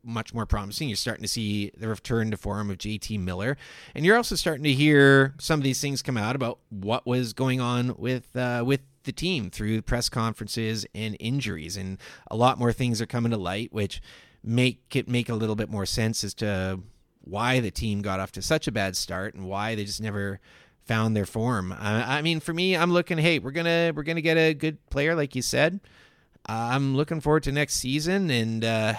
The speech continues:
I mean, we all know October next year is one of the most important months in, in Canucks' recent history. I-, it's gonna be a huge month how the Canucks come out of the gate in October.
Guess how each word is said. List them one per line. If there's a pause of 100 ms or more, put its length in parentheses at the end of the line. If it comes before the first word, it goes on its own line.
(140)
I
mean,
we
all
know
October
next
year
is
one
of
the
most
important
months
in,
in
Canucks'
recent
history.
I-,
it's
gonna
be
a
huge
month
how
the
Canucks (320)
come
out
of
the
gate
in
October.